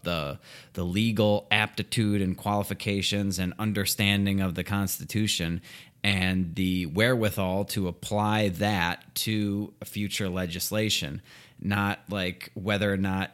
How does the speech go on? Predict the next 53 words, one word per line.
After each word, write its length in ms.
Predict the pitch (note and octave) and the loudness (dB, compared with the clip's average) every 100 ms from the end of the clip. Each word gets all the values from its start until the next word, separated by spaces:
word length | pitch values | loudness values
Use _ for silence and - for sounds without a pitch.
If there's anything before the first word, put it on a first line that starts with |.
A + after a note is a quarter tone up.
| - | -2
you 240 | A2 G#2 | 0 0
know, 140 | E2+ - | -2 0
we 160 | A#2+ | 2
think 340 | A#2 A2+ A2+ - | 2 2 2 2
you're 120 | G#2 | 0
gonna 200 | G#2+ G2 | 0 0
vote 380 | F2 G2+ A2 - | 0 0 0 0
down 520 | G2+ G2+ G2+ G2+ F2+ | 2 4 4 2 2
this 200 | G2+ - | 0 0
legislation 640 | G2+ F#2+ F#2+ G2+ G2 F2+ | -2 -2 -2 -2 -2 -2
that 160 | F#2 F#2 | -2 -2
we 120 | F#2+ | -2
like 420 | F2 F2+ A2 C#3 | -2 -2 0 0
that's 180 | - F#2+ | -4 -6
coming 300 | - G2+ G2 | -4 -4 -4
up 120 | G2+ - | -6 -6
to 120 | F2+ | -6
a 60 | |
vote, 300 | E2+ G#2 A#2 - | -4 -4 -4 -4
so 160 | G2 | -4
therefore, 680 | F#2+ G2 - G2+ F#2+ F#2+ F2 - - - - F#2 - | -4 -4 -6 -6 -2 -2 -4 -10 -20 -18 -10 -4 0
um, 180 | F#2+ - | 0 0
you're 160 | G#2 | -2
not 240 | G2 E2+ - | 0 -2 -8
<laughs> 100 | - | -8
qualified 800 | G2+ F2 - - F2+ E2 - - | -6 -6 -6 -4 -4 -4 -8 -8
to, 240 | F2 D2 | -8 -6
uh, 200 | C#2+ B1 - B2 - | -8 -10 -14 -18 -8
to 80 | |
serve 380 | D#2+ - F#2+ F#2 | -4 -2 -2 -4
on 160 | F2+ E2 | -4 -4
the 80 | D#2+ | -6
Supreme 440 | - - E2+ D#2+ | -8 -6 -6 -6
Court. 320 | - D#2+ - - - - | -6 -8 -8 -14 -20 -10
So 140 | - A#2 | -4 0
there's 180 | A#2+ | 2
that 200 | A2+ C#3+ | 2 0
whole 200 | D3 B2+ | 2 2
aspect. 420 | G#2 A2+ - F2+ - | 2 0 -2 -6 -4
But 100 | A2+ | 0
what's 240 | A#2+ - | 0 0
really, 300 | A2+ F#3+ F#3 | 2 4 4
what 160 | B2 B2+ | 4 2
I 40 | |
really 240 | B2 D#3 | 4 2
find 600 | D#3 - B2 A#2+ A2+ G2+ | 2 2 4 4 2 -2
kind 180 | - A#2 | 0 0
of 80 | G#2 | 0
hilarious 480 | G#2 F#2 G2+ F#2+ F2 | 0 0 2 0 0
about 200 | F2+ F2 | -2 -2
this 160 | F#2 | -2
whole 180 | G2 F#2+ | -2 -2
thing 360 | F2+ F#2+ F2+ | -2 -2 -2